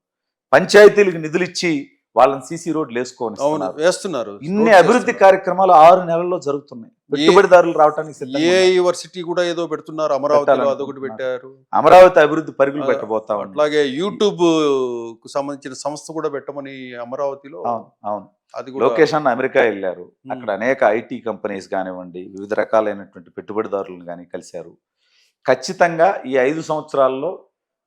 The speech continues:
Speaker 1: చాలా అభివృద్ధి జరగబోతా ఉంది, పరిశ్రమలు రాబోతున్నాయి, ఉపాధి రాబోతుంది, ఉద్యోగాలు రాబోతున్నాయి, ఈ రాష్ట్ర రూపురేఖలు మారబోతున్నాయి. కానీ ఐదు సంవత్సరాల్లోనే మొత్తం అయిపోదు.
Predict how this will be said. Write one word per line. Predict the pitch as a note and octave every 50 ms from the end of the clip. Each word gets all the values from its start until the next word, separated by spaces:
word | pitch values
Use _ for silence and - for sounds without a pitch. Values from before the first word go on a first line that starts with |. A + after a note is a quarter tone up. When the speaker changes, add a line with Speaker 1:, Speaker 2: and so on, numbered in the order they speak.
| _ _ _ -
Speaker 1:
చాలా | A#2+ C#3 D3+ D#3
అభివృద్ధి | C#3 B2+ A#2 D3 D3 C#3 C3+
జరగబోతా | C3+ C3+ C3 B2+ A#2+ A#2 A2+ A2+ A2 - A#2
ఉంది, | A2 A2 G#2+ G2+ G#2+ A#2
పరిశ్రమలు | - - A#2 B2 - - D3 D3 C#3 B2+ A2
రాబోతున్నాయి, | A2 A2+ A2+ G2+ G#2 G2+ - - G2+ G2+ G#2 A2+ A#2
ఉపాధి | A2 G#2+ - C3 C#3 C#3 B2+
రాబోతుంది, | B2+ A#2+ A#2 A2+ G#2+ G2+ - - G2+ G2 G#2 A#2+
ఉద్యోగాలు | A2+ A2 G#2 G#2 C#3+ D#3+ D#3 D#3 D3+ C3+
రాబోతున్నాయి, | A2 A2+ A2 G2+ F#2+ G2 F#2+ - - G2+ G2+ G#2+ A#2 B2 B2 _ _ _ _ _ _ _ A#2
ఈ | A#2
రాష్ట్ర | A#2 C3+ D3 - - D3+
రూపురేఖలు | A#2 C3 D3+ D3 D#3 C#3+ C3+ C3 B2 - - _ - C#3 C3 A#2 - _ _
మారబోతున్నాయి. | G2+ G#2+ C3+ D3 C#3 B2 A#2 A#2 - G#2 G2 G#2 G#2+ A#2+
కానీ | B2+ - D3 - F3
ఐదు | E3+ F#3 F#3+ G3
సంవత్సరాల్లోనే | F3+ G#3+ G#3+ - - G#3 G3+ F#3+ G3 G3+ G3 G3
మొత్తం | F#3+ F#3+ F#3+ F#3+ - A3
అయిపోదు. | G#3 E3 D3 - A2+ F#2+ -